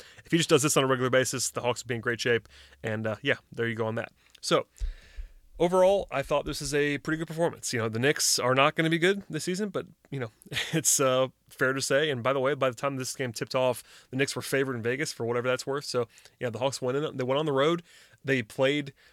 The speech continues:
both teams played like they were playing a regular season game, honestly. The Knicks played all their starters a lot of minutes. R J Barrett played thirty-nine minutes. Julius Randle played thirty-five minutes. This, this was a regular season level game.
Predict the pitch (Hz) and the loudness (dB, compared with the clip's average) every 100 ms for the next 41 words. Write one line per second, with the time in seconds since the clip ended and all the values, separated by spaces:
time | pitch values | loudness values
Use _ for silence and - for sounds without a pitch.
0 | _ 147 156 170 156 - 143 156 143 139 | _ 0 2 2 0 4 4 4 0 -4
1 | 131 143 131 - 135 135 131 127 147 131 | 0 2 0 2 2 2 -2 -2 -4 -6
2 | 110 107 123 117 113 101 _ _ _ _ | -6 -4 -4 -2 -6 -8 _ _ _ _
3 | _ _ - 143 139 - 139 127 135 135 | _ _ -8 -2 0 2 4 4 4 4
4 | 135 139 151 127 117 127 123 127 147 131 | 4 4 2 0 0 2 2 0 -2 -2
5 | 127 135 139 123 110 - 131 135 131 120 | -2 0 0 -2 -6 -2 -2 0 0 -2
6 | 101 - - - - 143 147 147 143 117 | -2 -8 -10 -20 -8 0 2 2 2 0
7 | 110 131 127 127 123 107 135 147 185 156 | 0 0 0 0 -2 -2 -6 -6 -4 0
8 | 139 135 143 147 131 143 131 123 123 117 | 2 2 0 -2 -2 -4 -2 -2 -2 -2
9 | 113 113 104 | -2 -2 -4